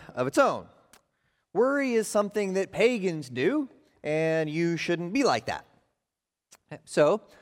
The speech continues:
uh, to get into that text,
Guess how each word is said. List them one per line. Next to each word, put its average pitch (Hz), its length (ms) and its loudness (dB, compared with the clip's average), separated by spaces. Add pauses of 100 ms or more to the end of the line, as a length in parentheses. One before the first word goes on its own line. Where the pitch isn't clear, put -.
(160)
uh, 151 160 2
to 151 180 -6
get 247 280 -4
into 254 360 -2
that 214 380 -2
text, - 640 0